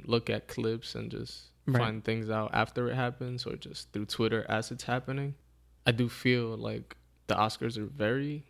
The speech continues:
Speaker 1: outdated. And not even just the Oscars, I think just award shows
Speaker 2: Yeah,
Speaker 1: need
Speaker 2: for sure.
Speaker 1: work.
Speaker 2: Grammys also are terrible.
Speaker 1: Yeah, I feel like they haven't changed in a while.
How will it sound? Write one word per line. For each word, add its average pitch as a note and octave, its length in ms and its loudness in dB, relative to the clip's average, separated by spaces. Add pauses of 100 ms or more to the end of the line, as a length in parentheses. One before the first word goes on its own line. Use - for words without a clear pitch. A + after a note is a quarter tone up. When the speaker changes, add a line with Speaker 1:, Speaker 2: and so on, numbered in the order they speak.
(120)
Speaker 1:
outdated. D#3 680 0 (260)
And C3 60 2
not D3 100 8
even F#3 220 2
just A2+ 300 -2
the G2 220 -2
Oscars, B2+ 520 2
I G#2+ 80 2
think A2 220 -2
just G#2+ 200 -2
award G2+ 340 2
shows C3 520 0
Speaker 2:
Yeah, C#3+ 160 8
Speaker 1:
need A#2 140 -2
Speaker 2:
for C#3 100 4
sure. B2+ 340 0
Speaker 1:
work. B2 300 2
Speaker 2:
Grammys C3 440 4
also C3 340 0
are C3 80 0
terrible. - 360 -2
Speaker 1:
Yeah, C3+ 140 4
I G#2+ 40 0
feel B2+ 200 0
like A#2 240 -2
they G#2 180 0
haven't A2 460 0
changed A2+ 400 -2
in G2+ 80 -4
a - 20 -4
while. G2+ 460 -2